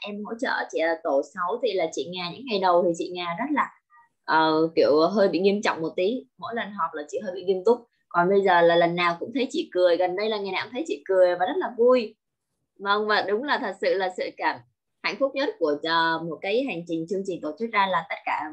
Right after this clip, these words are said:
những thành viên được chuyển hóa. Mọi người cảm nhận được cái sự chuyển hóa không ạ?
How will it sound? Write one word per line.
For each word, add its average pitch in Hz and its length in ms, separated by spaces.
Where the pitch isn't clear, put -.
những 214 140
thành 180 220
viên 202 280
được 165 180
chuyển 151 240
hóa. 202 480
Mọi - 140
người 175 180
cảm 151 220
nhận 185 140
được 185 140
cái 240 100
sự 196 180
chuyển 170 280
hóa 185 240
không 240 120
ạ? 214 140